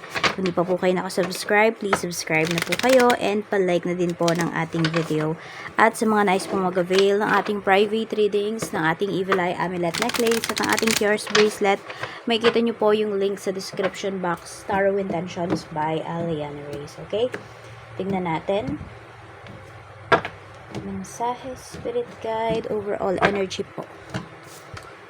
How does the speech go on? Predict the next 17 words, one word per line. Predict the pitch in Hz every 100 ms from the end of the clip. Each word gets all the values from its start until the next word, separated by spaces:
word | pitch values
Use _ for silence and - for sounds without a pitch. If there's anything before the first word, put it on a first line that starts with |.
| - 220
Okay, | 214 214
so | 185 208
we | 233
have | 254 220 202
left | 202 240 240 -
you | 240 240 240
hanging. | - 180 185 165 160 165 156 - - - - - - - - -
Meron | 220 226
dito | 226 214 208
mang | 185 156
i-ignore | 180 180 175 180 180 180
sa'yo. | 180 - 156 151 175 - - - - - - - - - - - - - - - - - - - - - - - - - - - - - - - - - - -
We |
have | 202 185 190
self-love. | 202 170 175 - 151 147 147 160 -
So, | - 180 175
don't | 190 233